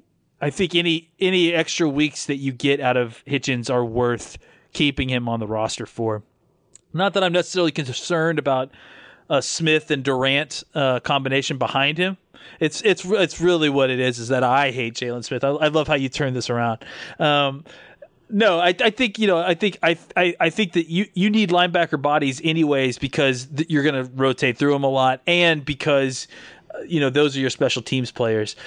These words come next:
So I guess to answer your question, I have them keeping six on the roster no matter what,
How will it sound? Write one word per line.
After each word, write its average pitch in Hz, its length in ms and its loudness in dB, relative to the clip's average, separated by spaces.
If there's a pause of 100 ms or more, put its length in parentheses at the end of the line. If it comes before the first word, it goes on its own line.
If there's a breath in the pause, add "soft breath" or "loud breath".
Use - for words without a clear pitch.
(220 loud breath)
So 170 300 2
I 175 100 2
guess 214 200 2
to 208 80 -2
answer 202 220 0
your 160 80 0
question, 190 500 0 (300)
I 214 180 2
have 214 300 -2
them 165 200 0
keeping 160 460 -2
six - 640 -2 (300)
on 151 200 2
the 135 80 2
roster 131 420 0
no 127 120 0
matter 123 280 0
what, 110 440 -2